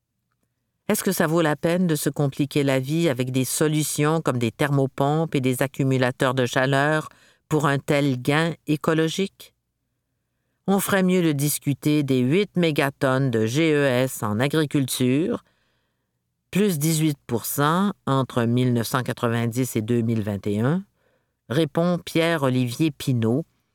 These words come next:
titulaire de la chaire de gestion du secteur de l'énergie. Énergir a un plan pour arriver à zéro en deux mille cinquante, alors qu'il n'y a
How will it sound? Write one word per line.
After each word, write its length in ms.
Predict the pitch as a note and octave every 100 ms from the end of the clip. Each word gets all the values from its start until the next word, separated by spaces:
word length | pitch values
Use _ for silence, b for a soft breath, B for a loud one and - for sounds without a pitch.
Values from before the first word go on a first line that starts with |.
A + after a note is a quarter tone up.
| _ _ _ _
titulaire 640 | - G3 - E3+ E3 F3 E3+
de 100 | C#3
la 140 | A#2+
chaire 260 | - D#3 C#3+
de 100 | B2
gestion 460 | A#2+ A#2+ - D#3+
du 140 | D#3 A#2
secteur 480 | - A#2+ - D#3+ D3
de 100 | C#3
l'énergie. 760 | C3 B2 A2+ A2 G#2 G2 - _ _ _ _ _ _ _ _ _ _ _ -
Énergir 840 | G3 G3 E3+ D3+ D3 E3+ F3 E3+ -
a 80 | B2+
un 200 | C#3 C3+
plan 400 | - F3 G3+ G3+
pour 240 | - C#3+
arriver 400 | C3+ C3 C3 D3+
à 120 | C#3+ C3
zéro 640 | B2+ D#3+ - D3 C3+ B2
en 140 | A#2 A#2+
deux 160 | C3
mille 180 | A#2+ A#2
cinquante, 680 | - A2+ G#2+ C3 D#3+ F3+ - _ _ _ _ _ -
alors 240 | E3+ D#3+
qu'il 180 | F3+ D3
n'y 100 |
a 80 | C#3